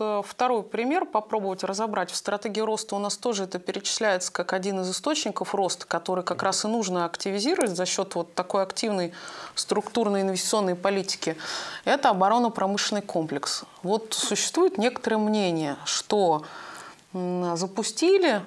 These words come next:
этот, э, рост, э, исключительно исходя из, э,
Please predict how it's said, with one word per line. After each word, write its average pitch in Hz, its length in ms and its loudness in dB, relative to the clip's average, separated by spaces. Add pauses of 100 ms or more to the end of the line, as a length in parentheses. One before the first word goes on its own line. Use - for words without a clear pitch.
(240)
этот, 185 320 0 (160)
э, 175 380 4
рост, 196 480 0
э, 170 260 2
исключительно 220 880 0
исходя 196 520 2
из, 233 440 0
э, 175 460 2